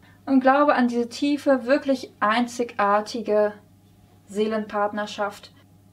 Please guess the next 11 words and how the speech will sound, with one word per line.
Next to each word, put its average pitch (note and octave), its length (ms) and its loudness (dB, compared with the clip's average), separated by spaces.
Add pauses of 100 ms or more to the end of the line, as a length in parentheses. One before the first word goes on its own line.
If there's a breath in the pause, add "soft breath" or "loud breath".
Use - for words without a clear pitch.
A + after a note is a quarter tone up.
(140)
Die D4 80 0
Beziehung E4 600 0 (520 loud breath)
wird C#4+ 460 0
nun D4+ 520 0 (120)
in - 100 -6
den A#3+ 180 -4
nächsten B3+ 460 -2
zweiundsiebzig B3 720 -4
Stunden A3+ 640 -4
intensiver B3+ 1040 -2
und B3 380 -2